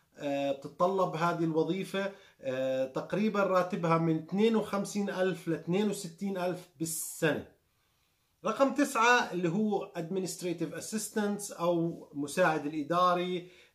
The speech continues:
آه، راتبها تقريبا من أربعة وأربعين ل اثنين وخمسين ألف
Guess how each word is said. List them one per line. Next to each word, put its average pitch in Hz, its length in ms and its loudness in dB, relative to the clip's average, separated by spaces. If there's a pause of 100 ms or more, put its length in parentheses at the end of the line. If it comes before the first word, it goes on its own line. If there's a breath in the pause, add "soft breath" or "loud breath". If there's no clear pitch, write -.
آه، 139 680 6
راتبها 190 460 2
تقريبا 185 580 0
من 170 260 0
أربعة 214 460 0
وأربعين 196 640 -2
ل 180 40 2
اثنين 170 600 2
وخمسين 175 580 -2
ألف 165 460 0